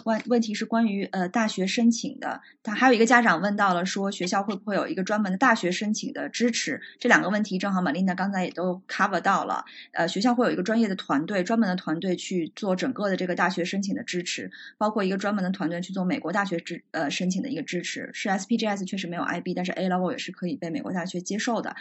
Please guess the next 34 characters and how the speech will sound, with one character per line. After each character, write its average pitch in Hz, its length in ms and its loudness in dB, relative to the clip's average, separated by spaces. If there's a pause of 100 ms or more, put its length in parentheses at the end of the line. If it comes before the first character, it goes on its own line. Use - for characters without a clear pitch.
(320)
呃， 151 320 0
所 208 180 -4
以 220 120 2
呢， 185 160 2
这 208 120 -2
个 196 80 -2
专 208 180 -2
业 208 80 0
的 185 120 2
支 202 180 -6
持 180 240 -2
会 185 360 0 (440)
帮 233 180 8
助 226 220 0
覆 - 320 -6
盖 202 180 6
到 190 200 4
你 160 120 -4
申 220 220 -2
请 208 140 -2
大 170 140 -2
学 185 120 -4
的 180 140 0
每 185 140 0
一 - 120 -8
个 196 140 -4
步 196 180 -4
骤 180 160 -2
和 175 80 -4
每 175 160 -6
一 - 60 -8
个 185 100 -2
节 - 200 -8
点， - 180 -10